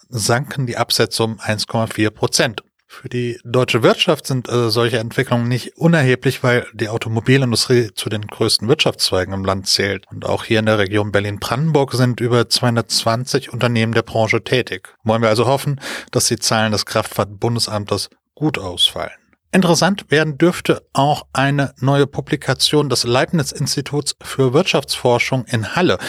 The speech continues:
die am Montag allerdings nicht in Halle, sondern in Berlin vorgestellt wird. Unter dem Titel Vereintes Land, drei Jahrzehnte nach dem Bau-, Mauerfall, haben die Forscher eine Bilanz über die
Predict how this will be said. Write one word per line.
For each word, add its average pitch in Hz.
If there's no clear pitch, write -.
die 107
am 110
Montag 135
allerdings 117
nicht 110
in 104
Halle, 123
sondern 123
in 131
Berlin 147
vorgestellt -
wird. -
Unter 131
dem 131
Titel 170
Vereintes 131
Land, 151
drei 120
Jahrzehnte 131
nach 113
dem 107
Bau-, 131
Mauerfall, 139
haben 117
die 120
Forscher 139
eine 120
Bilanz 117
über 117
die 117